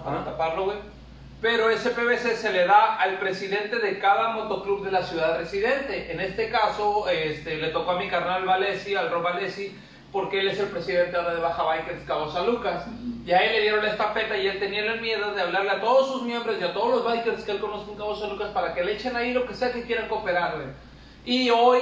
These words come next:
Speaker 1: se llevó de aquí a la garita y en la garita se le hizo la estafeta a los Baja Bikers de La Paz para que ellos la tengan en La Paz.
Speaker 3: La Paz.
Speaker 1: Y de ahí vaya pasando ciudad por ciudad. Güey, van a irse hasta Quintana Roo, güey. La estafeta va a viajar desde anoche que salió de aquí de Cabo San Lucas
Speaker 3: Hasta Quintana Roo.
Speaker 1: hasta Quintana Roo,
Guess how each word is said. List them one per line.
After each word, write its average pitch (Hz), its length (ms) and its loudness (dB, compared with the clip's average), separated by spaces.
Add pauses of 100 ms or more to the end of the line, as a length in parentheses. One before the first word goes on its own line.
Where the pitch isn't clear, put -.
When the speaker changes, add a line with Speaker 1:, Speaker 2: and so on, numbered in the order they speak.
(100)
Speaker 1:
se 226 160 -4
llevó 185 280 0
de 220 100 0
aquí 233 280 -2
a 233 100 4
la 220 100 0
garita 233 420 0
y 202 60 2
en 185 60 0
la 151 100 0
garita 165 280 -4
se 202 140 -4
le 175 120 -2
hizo 185 200 -4
la 196 80 0
estafeta 208 600 0
a 214 120 2
los 151 140 -2
Baja 170 260 2
Bikers 180 400 0
de 190 80 -2
La 196 160 2
Paz 202 220 0
para - 200 0
que 202 140 0
ellos 226 220 0
la 202 100 -2
tengan 196 240 -4
en 202 100 -4
La 202 160 0
Paz. 202 380 2
Speaker 3:
La 196 160 -8
Paz. 214 80 -4
Speaker 1:
Y 214 60 -2
de 214 100 4
ahí 226 160 4
vaya 269 240 6
pasando 240 340 -2
ciudad 240 200 -2
por - 120 -4
ciudad. 220 300 0
Güey, 262 320 2
van 254 240 2
a 262 120 2
irse 269 680 2 (180)
hasta 185 380 -2
Quintana 196 500 0
Roo, 262 260 6
güey. 175 180 0
La 185 100 2
estafeta 254 500 2
va 254 100 6
a 262 60 0
viajar 247 400 2
desde 180 240 0
anoche 202 600 0
que 247 100 -2
salió 214 260 -2
de 214 60 0
aquí 233 100 -6
de 202 140 -2
Cabo 190 220 -4
San 202 160 -8
Lucas 226 400 -2
Speaker 3:
Hasta - 720 -18
Quintana - 400 -14
Roo. 196 80 4
Speaker 1:
hasta 214 300 0
Quintana 185 420 0
Roo, 190 220 0